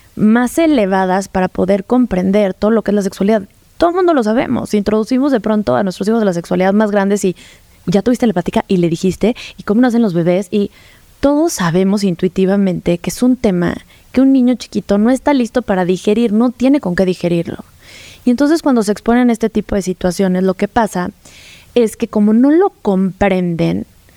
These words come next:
cuando un niño no comprende algo o tiene una carga emocional muy potente, lo que hacen es jugarlo, replicarlo. ¿Para qué? Para poder ponerlo en un escenario en donde yo lo pueda mirar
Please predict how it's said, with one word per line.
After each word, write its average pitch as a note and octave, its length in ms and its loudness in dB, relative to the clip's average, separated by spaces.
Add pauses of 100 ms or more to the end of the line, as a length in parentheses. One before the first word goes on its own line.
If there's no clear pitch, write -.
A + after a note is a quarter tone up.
(140)
cuando A#3 300 0
un C4 120 2
niño C#4 320 2
no B3+ 160 2
comprende A3+ 720 0
algo G3 320 0
o G3 120 -2
tiene G#3+ 180 -2
una A#3 140 0
carga G3 240 -2
emocional F#3 500 0
muy A#3+ 240 2
potente, G3+ 600 -2
lo G3+ 100 0
que G3+ 140 0
hacen G#3+ 240 0
es G3+ 100 -2
jugarlo, B3+ 540 0
replicarlo. G#3 720 0
¿Para G3 240 0
qué? A#3+ 260 0 (420)
Para A3+ 180 2
poder A#3 280 0
ponerlo C4 380 2
en A#3+ 80 2
un A#3 160 2
escenario G#3 580 0
en G#3+ 140 0
donde G3+ 240 0
yo A3 140 2
lo B3+ 120 0
pueda C#4+ 300 2
mirar G3 440 2